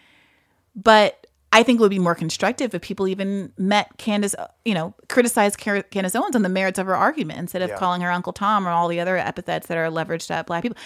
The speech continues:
Speaker 1: I recently had a very well-received debate with Glenn Lowry,
Speaker 2: Mm-hmm.
Speaker 1: who is perhaps the most prominent, one of the most prominent black conservatives that are alive today. And I think that, uh, the reason it was so well-received, we disagreed politely for ninety minutes or so.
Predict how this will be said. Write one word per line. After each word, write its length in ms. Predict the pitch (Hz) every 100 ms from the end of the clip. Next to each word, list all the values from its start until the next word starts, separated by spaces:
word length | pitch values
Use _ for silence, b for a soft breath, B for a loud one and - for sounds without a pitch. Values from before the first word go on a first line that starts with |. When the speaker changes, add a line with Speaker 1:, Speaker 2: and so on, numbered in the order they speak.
| B B
Speaker 1:
I 60 | -
recently 300 | 294 302 302
had 160 | 277 277
a 220 | 262 220 165
very 200 | 269 349
well-received 480 | 262 202 202 208 202
debate 220 | 196 196
with 140 | 202
Glenn 180 | - 233
Lowry, 560 | 233 285 208 98 110 - _ 113
Speaker 2:
Mm-hmm. 220 | 95 101 -
Speaker 1:
who 200 | 226 220
is 260 | - 190 180
perhaps 520 | 208 196 185 - -
the 80 | -
most 320 | 196 185 -
prominent, 560 | - 196 190 180 170 160 _
one 220 | - 190
of 60 | 208
the 40 |
most 240 | 180 170 -
prominent 440 | 185 175 175 151
black 420 | 180 165 165 _ _ _ _ -
conservatives 840 | 202 226 208 180 - - - - - 226
that 80 | 185
are 240 | 170 160 - -
alive 420 | - 180 160 151
today. 340 | - - - _ _ _ _ _ _ _ _ - - B B
And 80 | -
I 40 | 214
think 180 | 233 247
that, 80 | 139
uh, 200 | 175 175 -
the 100 | 202
reason 220 | 202 196
it 40 |
was 140 | 180 170
so 180 | 196 180
well-received, 460 | 170 160 165 254
we 60 | 262
disagreed 580 | 330 359 277 214 214 - - - _
politely 540 | - 254 262 247 180 185
for 380 | - - 180 180
ninety 280 | 185 190 180
minutes 340 | 160 - -
or 60 | -
so. 160 | -